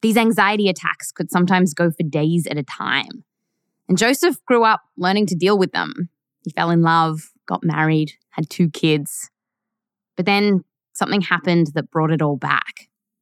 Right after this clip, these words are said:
A couple of years ago, he found out that his wife was having an affair.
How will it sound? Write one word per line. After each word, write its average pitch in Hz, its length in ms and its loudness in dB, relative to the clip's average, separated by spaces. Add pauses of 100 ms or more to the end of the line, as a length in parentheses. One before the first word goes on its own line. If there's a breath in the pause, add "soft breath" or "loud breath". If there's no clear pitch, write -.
(580)
A 175 40 -10
couple 196 240 2
of 202 120 2
years 180 200 2
ago, 147 440 0 (280)
he 185 80 -8
found 185 240 2
out 196 220 2
that 170 80 -4
his 151 160 0
wife 147 380 -2
was 151 140 -2
having 143 260 0
an 139 60 2
affair. 131 420 -4